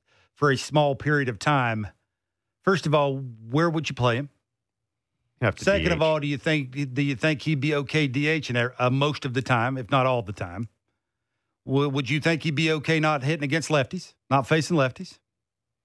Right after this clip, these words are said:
Speaker 1: There'd be, there'd be a lot of conversations you'd have, 'cause he'd have to agree to all those things. You'd have to ask a lot of questions before
Speaker 2: Yeah.
Speaker 1: how much,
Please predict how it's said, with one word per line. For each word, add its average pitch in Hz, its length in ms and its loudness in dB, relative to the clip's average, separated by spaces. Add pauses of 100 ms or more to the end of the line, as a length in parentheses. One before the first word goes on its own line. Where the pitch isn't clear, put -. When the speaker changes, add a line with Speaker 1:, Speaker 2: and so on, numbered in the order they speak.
(1160)
Speaker 1:
There'd 151 240 2
be, 170 120 2
there'd 151 300 0
be 160 100 2
a 151 60 2
lot 160 200 2
of 180 60 -8
conversations 170 760 0
you'd 156 80 2
have, 147 220 2
'cause 143 120 -6
he'd 185 120 -2
have 127 140 2
to 110 80 -6
agree 104 280 -2
to 101 80 -2
all 98 140 -2
those 101 200 -4
things. 131 300 0
You'd 165 160 0
have 190 140 2
to 165 80 -2
ask 160 300 -2
a 147 40 -2
lot 135 180 2
of - 220 -10
questions 120 460 0
before 113 520 0 (120)
Speaker 2:
Yeah. 101 140 -2 (180)
Speaker 1:
how 143 100 2
much, 143 240 2